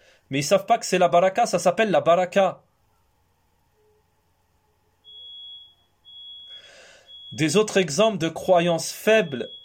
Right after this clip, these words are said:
et fortes. La croyance faible, par exemple,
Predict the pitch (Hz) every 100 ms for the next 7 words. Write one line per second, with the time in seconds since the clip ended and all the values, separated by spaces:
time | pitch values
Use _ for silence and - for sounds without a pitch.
0 | _ _ 156 156 - 240 240 - - -
1 | _ _ _ _ _ _ _ _ _ _
2 | - _ - - - 156 170 233 233 226
3 | 214 - 247 262 202 185 170 208 254 262